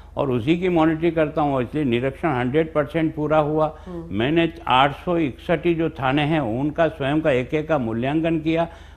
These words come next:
Speaker 1: उनका ग्रेडिंग सिस्टम किया। हर थाना हर महीने देख सकता है कि मैं आठ सौ इकसठ में तीन सौ पैंतीस पे हूँ या आठ सौ तेरह पे हूँ, उसका हर महीने का ग्रेडिंग करके उनको कागज़ भेजता हूँ। एक दूसरे के बीच में कॉम्पिटिशन शुरू हुआ।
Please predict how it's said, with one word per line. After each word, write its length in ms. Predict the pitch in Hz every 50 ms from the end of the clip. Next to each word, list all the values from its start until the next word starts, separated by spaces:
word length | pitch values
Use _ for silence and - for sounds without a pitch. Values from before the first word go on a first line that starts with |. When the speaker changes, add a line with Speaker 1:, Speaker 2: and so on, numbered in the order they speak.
| - -
Speaker 1:
उनका 280 | - 139 147 156 160 147
ग्रेडिंग 480 | 113 101 107 113 131 160 190 190 175
सिस्टम 400 | - - 170 - - - 175 170
किया। 300 | 151 147 170 165 175 175
हर 240 | 151 127 139 160 151
थाना 360 | 156 - 151 151 160 170 165
हर 140 | 147 165 170
महीने 340 | 160 143 147 156 170 160 156
देख 240 | 131 147 160 156 -
सकता 320 | 156 139 127 - 160 151
है 280 | 147 147 160 156 156 - - - - - -
कि 80 | - 131
मैं 120 | 131 131
आठ 280 | 127 120 123 131 139 139
सौ 200 | - - - 180
इकसठ 400 | 147 131 120 - - 165 151 151
में 260 | - 160 160 165 156 - - - -
तीन 200 | - 139 143 143
सौ 160 | 143 - 170 147
पैंतीस 500 | - - 139 131 131 127 165 165 160 156 -
पे 60 | 151
हूँ 340 | 151 156 160 170 170 165 156
या 120 | 151 139
आठ 340 | 123 127 131 135 135 135 -
सौ 100 | - 160
तेरह 400 | - - - 139 123 127 143 156
पे 140 | 156 - 156
हूँ, 280 | 135 135 151 165 175 170 - - - - - -
उसका 300 | - 135 131 - - 165
हर 180 | 147 143 170 175
महीने 320 | 160 160 160 160 170 170
का 120 | 165 165 160
ग्रेडिंग 420 | 147 131 127 127 139 165 170 165
करके 260 | 160 160 147 143 156
उनको 280 | 160 156 156 156 165 151
कागज़ 360 | 131 135 127 120 135 147 147
भेजता 300 | 131 143 135 131 - 165
हूँ। 160 | 165 170 160
एक 140 | 147 143 143
दूसरे 300 | 139 139 131 - 160 160
के 80 | 151 151
बीच 280 | 143 139 139 143 -
में 100 | 156 143
कॉम्पिटिशन 600 | - - 127 127 127 139 139 151 143 - 175 160
शुरू 220 | 156 - 165 160 165
हुआ। 280 | 160 160 165 165 -